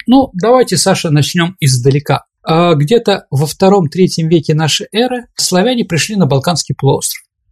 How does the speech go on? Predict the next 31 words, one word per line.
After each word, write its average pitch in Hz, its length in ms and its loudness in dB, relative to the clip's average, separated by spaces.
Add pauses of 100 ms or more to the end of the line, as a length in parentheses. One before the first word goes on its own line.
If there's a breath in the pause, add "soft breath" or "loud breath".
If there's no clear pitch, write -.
(280)
Тогда 214 280 2
еще, 202 380 2
ну, 226 240 -4 (240)
южные 135 420 2
славяне, 131 520 -4
да, 190 260 -2
они 175 220 2
не 190 140 4
были 139 160 4
поделены 143 580 4
между 135 260 4
какими-то 139 540 2
народами, 254 540 0 (460 loud breath)
вот, 185 480 0
и 233 120 -4
компактно 254 500 -2
проживали 180 500 -2
вместе. - 460 0 (640)
Жили-жили, 185 840 0 (320 loud breath)
а 175 280 2
потом 220 400 -2
перешли 214 460 0
границу, 170 800 2 (200 loud breath)
э, 151 240 2
Римской 185 340 0
империи 240 460 -4 (200 soft breath)
и 202 60 -6
стали 262 280 0
жить 214 240 -2
в - 20 -4
Риме. 135 320 2